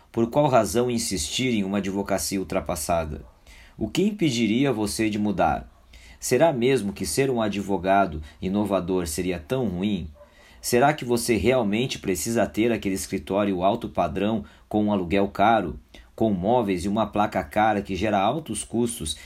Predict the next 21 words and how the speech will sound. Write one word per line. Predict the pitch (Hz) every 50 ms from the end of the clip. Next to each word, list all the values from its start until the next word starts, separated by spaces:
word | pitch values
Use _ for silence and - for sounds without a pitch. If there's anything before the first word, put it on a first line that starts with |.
| - - -
e | 95 101
acaba | 104 101 - 113 113 117 113
sendo | 113 - 113 113 107
prejudicial | 107 107 135 139 127 110 113 117 117 - - 95 104 120 117 117
para | - 101 92
o |
seu | 90 - 98
financeiro? | 90 - 90 87 85 82 80 - 120 127 127 104 - 76 76 - - _ - - - - - - - - - - -
Talvez | - 139 135 107 135 156 180 -
trabalhar | - 151 135 123 117 113 117 113 110
em | 101
casa | 92 - - 95 98 98 92 80 78 76 78 - - -
e | - 95
atender | 104 104 - 104 95 101 123
o | 147 147
cliente | - 143 113 104 104 101 101 - 101
em | 95
um | 92 85
café, | - 85 80 80 - - 110 117 113
por | - - 98
exemplo, | 92 92 90 82 98 123 135 127 110 95 87 78